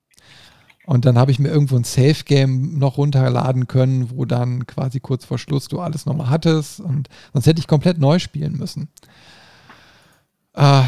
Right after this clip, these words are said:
das sind dann so Sachen, die sind ärgerlich, weil eigentlich, du nimmst es so in die Hand und es ist mit Liebe gemacht. Es ist eine vernünftige Box-Version, da ist, äh, eine Karte drin aus Stoff, da sind Tarotkarten drin aus Pappe, so richtig,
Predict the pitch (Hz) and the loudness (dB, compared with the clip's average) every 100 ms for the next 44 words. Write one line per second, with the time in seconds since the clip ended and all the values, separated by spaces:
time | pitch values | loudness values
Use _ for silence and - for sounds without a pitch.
0 | - - 143 151 185 175 156 156 160 170 | -2 -10 -2 -2 0 0 0 0 2 0
1 | 143 - 131 202 165 127 160 180 147 214 | 0 0 2 4 4 2 -2 0 2 2
2 | 269 269 175 - _ _ - 185 240 214 | 2 -2 -2 -10 _ _ 2 6 6 2
3 | - 180 143 120 143 214 190 165 156 143 | -2 0 2 2 2 0 0 -2 -4 -4
4 | 165 147 180 170 123 113 - - - 156 | -2 4 4 4 2 2 -2 -10 -16 -16
5 | 135 - 127 - 123 123 156 156 143 147 | -16 -14 -12 -10 -8 -8 -6 -6 -4 -6
6 | 175 - - 156 143 151 151 151 147 143 | -6 -8 -4 -2 0 0 0 2 0 -2
7 | - 139 - - 175 165 139 151 170 165 | -6 -10 -12 -16 -14 -8 -6 -2 -2 -2
8 | - 127 139 160 - 156 147 151 151 151 | -4 -6 -4 -4 -2 -2 -2 -2 0 -2
9 | - - 143 151 - - 139 135 151 - | -4 -6 -4 -4 -6 -6 -4 -2 -2 -2
10 | 147 143 160 - - 143 151 151 147 143 | -2 -2 -6 -8 -6 -2 -4 -6 -10 -6
11 | 151 160 151 - - 135 - 160 143 170 | -6 -4 -6 -8 -10 -8 -4 -2 -2 -4
12 | 196 185 | -4 -6